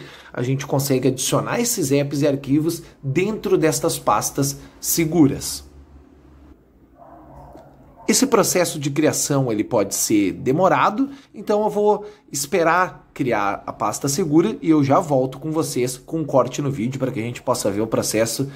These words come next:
já concluído. Depois de o processo anterior estar concluído, aqui a gente vai selecionar o tipo de bloqueio para que nós possamos proteger os aplicativos e arquivos particulares. Então eu vou escolher um pin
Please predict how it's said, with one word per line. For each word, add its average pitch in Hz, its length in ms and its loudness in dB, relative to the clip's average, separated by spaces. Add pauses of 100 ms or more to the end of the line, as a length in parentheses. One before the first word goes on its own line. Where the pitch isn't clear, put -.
(240)
já 131 240 2
concluído. 135 640 0 (1400)
Depois 220 360 4
de 226 100 2
o - 40 0
processo 175 440 2
anterior 151 420 4
estar 139 260 -2
concluído, 208 840 0 (120)
aqui 214 320 -2
a 233 40 2
gente 208 240 -4
vai 208 100 2
selecionar 185 500 0
o 190 60 -2
tipo 269 500 2
de 190 160 -2
bloqueio 190 720 2
para 185 220 4
que 190 100 -6
nós 190 160 -2
possamos 165 400 0
proteger 156 600 2
os 147 120 4
aplicativos 151 840 0 (260)
e 147 100 6
arquivos 139 680 2 (320)
particulares. 131 880 -2 (260)
Então 269 240 2
eu 214 60 0
vou 190 100 4
escolher 139 640 2 (460)
um 107 220 -6 (180)
pin 226 400 2